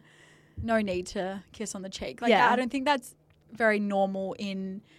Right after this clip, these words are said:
Speaker 2: Australian
Speaker 1: like,
Speaker 2: culture
Speaker 1: I get,
Speaker 2: to
Speaker 1: like,
Speaker 2: kiss
Speaker 1: it
Speaker 2: someone.
Speaker 1: is, but,
Speaker 2: Yeah.
Speaker 1: like, not really, uh,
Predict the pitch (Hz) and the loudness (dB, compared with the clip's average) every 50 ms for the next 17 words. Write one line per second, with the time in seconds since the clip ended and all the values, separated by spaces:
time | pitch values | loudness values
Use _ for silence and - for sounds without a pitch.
0 | - _ _ _ _ _ _ _ _ - - - - 240 - 233 208 - 220 214 | -20 _ _ _ _ _ _ _ _ -20 -8 -2 -2 2 4 4 4 4 4 0
1 | 190 202 202 - 208 - 165 - - 135 - 214 226 233 247 220 254 254 - - | 0 -2 -4 -4 -6 -6 -8 -8 -8 -4 -2 -2 -2 -2 -4 -4 -2 -2 -2 -4
2 | - - - 240 277 - 214 196 - - 233 254 320 415 480 480 415 370 - - | -6 -6 -4 -2 -2 0 -2 -2 -2 -2 0 2 6 8 8 8 8 6 2 -6
3 | - - 269 262 240 233 233 220 220 226 233 233 - - - - - - - _ | 0 4 4 6 6 8 8 8 6 4 2 -2 -8 -16 -20 -20 -20 -20 -12 _
4 | - 233 247 247 247 - 226 233 247 247 240 240 233 226 214 | 2 6 8 8 8 8 6 4 6 6 8 8 8 6 4